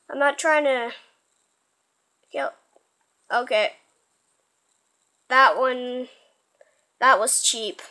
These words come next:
Even though I think it was my own fault. <laughs> 'Cause he ran into me, though, but whatever. Um,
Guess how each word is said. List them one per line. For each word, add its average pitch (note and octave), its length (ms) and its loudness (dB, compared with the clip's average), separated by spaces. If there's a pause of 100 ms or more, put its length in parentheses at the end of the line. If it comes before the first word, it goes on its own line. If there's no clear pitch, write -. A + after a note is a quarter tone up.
(2250)
Even C4+ 280 0
though A#3+ 100 -2
I A#3+ 120 2
think B3+ 260 -8
it E3 100 -4
was G#3 300 -2
my F#3 200 -4
own F3+ 220 -8
fault. - 380 -10 (1080)
<laughs> D#4 720 2
'Cause C4 160 -4
he B3+ 140 -6
ran A3+ 320 2
into G#3+ 260 -6
me, G#3 220 -8
though, G#3 340 -6
but G3 160 -10 (680)
whatever. A3 420 -4 (840)
Um, B3 680 -2